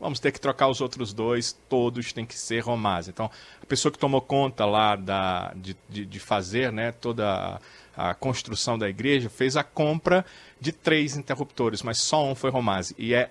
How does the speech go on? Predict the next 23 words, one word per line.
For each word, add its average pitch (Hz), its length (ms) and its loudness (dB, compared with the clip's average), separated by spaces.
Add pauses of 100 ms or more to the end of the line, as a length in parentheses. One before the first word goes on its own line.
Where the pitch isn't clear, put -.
muito 147 340 0
sério. 98 360 2 (380)
Acho 110 180 -6
que - 80 -14
faz 120 560 0
cinco 139 480 -4
anos 117 280 -2
ou 110 60 -4
seis 120 340 -2
anos 104 320 -2 (380)
o 117 100 -2
interruptor 117 460 0
Romase 107 360 0
está - 180 -2
lá 107 220 4
do 120 340 0
mesmo 135 600 0
jeito, 110 600 -2
enquanto 113 440 -6
que 120 80 -8
os 110 140 -6
outros 107 440 -4
dois, 98 380 -2